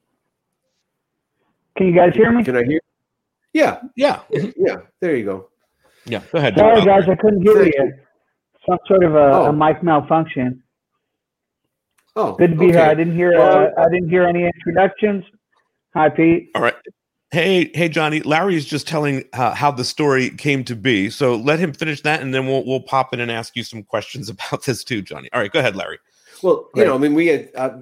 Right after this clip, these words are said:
Speaker 2: obviously been setting this story up. Uh, I think the episode before, Andrea has the, uh, the dream, which was my wife's dream, about being lost in the forest, and you hear this baby crying, and, and you can't find it, you can't find it. And, you, and she had this, it was a recurring dream. And then finally the dream ends. She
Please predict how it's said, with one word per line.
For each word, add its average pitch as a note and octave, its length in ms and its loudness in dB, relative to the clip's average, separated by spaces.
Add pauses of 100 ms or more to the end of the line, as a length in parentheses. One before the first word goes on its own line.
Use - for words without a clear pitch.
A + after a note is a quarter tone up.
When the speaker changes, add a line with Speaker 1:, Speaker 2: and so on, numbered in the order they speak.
(140)
Speaker 2:
obviously D3 280 -8
been A#2 120 -8
setting B2 320 -2
this A2 180 -10
story A2 400 -6
up. B2+ 280 -4
Uh, G2 380 -8 (100)
I A2 60 -12
think B2 160 -8
the A#2+ 100 -2
episode A#2 360 -4
before, G#2+ 360 -4
Andrea G#2+ 420 -4
has G#2 260 -8
the, F#2+ 240 -8
uh, F#2 280 -10
the F#2 140 -12
dream, B2+ 280 -2
which G2 180 -10
was F#2 160 -4
my F#2 140 -6
wife's E3 360 -6
dream, G2+ 260 -8
about F#2+ 380 -6 (640)
being C3 240 2
lost B2 460 0
in B2+ 40 2
the A2+ 80 -4
forest, A2 560 -2
and G2+ 140 -8
you G2+ 80 -6
hear A#2+ 180 -2
this A2 200 -8
baby A2+ 360 -4
crying, A2+ 720 -2
and, G2 100 -6 (320)
and A2+ 120 -8
you A2 100 -8
can't C#3 320 -2
find C#3+ 360 -2
it, G#2 160 -2
you G2+ 80 -12
can't B2+ 260 -4
find D#3 280 -4
it. A#2 40 -4
And, A2+ 100 -6
you, A#2 160 -2
and A2 100 -4
she D3+ 160 -2
had C3 220 -2
this, C3+ 240 -8
it D#3 40 -4
was C3 120 -2
a C3 120 0
recurring B2+ 440 -2
dream. C#3+ 220 2
And A2+ 80 0
then A2 100 0
finally C3+ 640 -4
the A2+ 100 -10
dream A#2 340 -2
ends. C3+ 360 0
She B2 260 -8